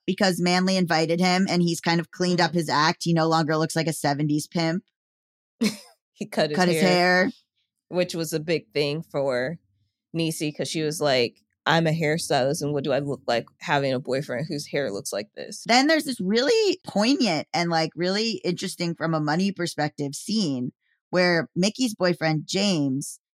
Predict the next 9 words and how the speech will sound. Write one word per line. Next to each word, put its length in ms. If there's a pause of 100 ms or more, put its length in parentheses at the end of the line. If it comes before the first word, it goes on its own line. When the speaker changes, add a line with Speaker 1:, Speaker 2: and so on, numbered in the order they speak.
(140)
Speaker 1:
is 100
crying 800
because 300
he 120
can't 320
give 180
her 100
the 120
life 260